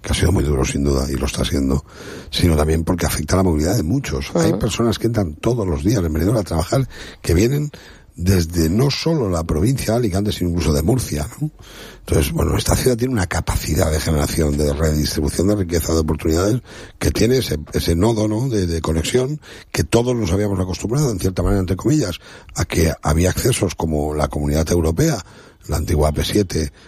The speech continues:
Speaker 1: por Levante, o incluso la entrada por Poniente, ¿no?, de la misma A P siete, y ahora son las dos más utilizadas cuando se dimensionaron en su día para ser las únicas dos utilizadas.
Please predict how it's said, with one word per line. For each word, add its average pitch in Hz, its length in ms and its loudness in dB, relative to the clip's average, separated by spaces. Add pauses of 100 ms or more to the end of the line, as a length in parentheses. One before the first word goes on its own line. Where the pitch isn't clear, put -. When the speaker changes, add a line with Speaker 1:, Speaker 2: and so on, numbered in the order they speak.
(160)
Speaker 1:
por 82 160 2
Levante, 107 500 2 (120)
o 80 120 0
incluso 71 720 -2 (100)
la 76 180 0
entrada 76 300 0
por 85 160 0
Poniente, 104 480 2
¿no?, 104 220 -2 (320)
de 78 140 0
la 76 120 2
misma 82 300 2
A 85 60 0
P 87 120 2
siete, 120 420 0 (560)
y 95 160 4
ahora 113 300 2
son 131 220 0
las 120 140 0
dos 117 180 2
más 117 160 0
utilizadas 117 500 0
cuando 98 240 0
se 92 120 -2
dimensionaron 90 460 2
en 110 60 2
su 110 80 4
día 123 140 2
para 127 140 -2
ser 120 180 0
las 110 200 -2
únicas 120 280 0
dos 139 200 2
utilizadas. 92 540 -2